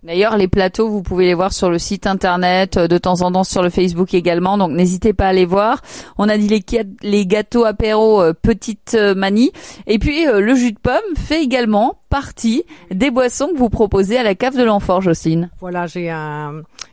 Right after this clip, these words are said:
Speaker 2: une maison, euh, qui fait du calva, qui m'a proposé des, des jus de pomme.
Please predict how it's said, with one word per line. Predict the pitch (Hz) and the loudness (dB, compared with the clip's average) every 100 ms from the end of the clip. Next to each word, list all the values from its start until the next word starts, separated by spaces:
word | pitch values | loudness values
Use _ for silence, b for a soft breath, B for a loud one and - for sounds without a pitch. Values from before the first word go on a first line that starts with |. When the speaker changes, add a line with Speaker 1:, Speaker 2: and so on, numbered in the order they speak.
| - | -6
Speaker 2:
une | 180 | -2
maison, | 175 185 170 190 185 170 | -2 -2 -2 -4 -4 -4
euh, | 160 | -4
qui | - | -8
fait | - 180 | -6 -6
du | 160 160 | -6 -8
calva, | 170 165 160 202 240 | -8 -6 -4 -4 -4
qui | - 190 | -8 -8
m'a | 165 | -8
proposé | - 160 180 185 175 196 | -8 -10 -6 -6 -4 -6
des, | 170 165 165 160 160 | -4 -6 -4 -6 -4
des | 175 | -4
jus | 151 190 | -2 -6
de | 240 | -6
pomme. | 180 180 285 | -4 -2 -2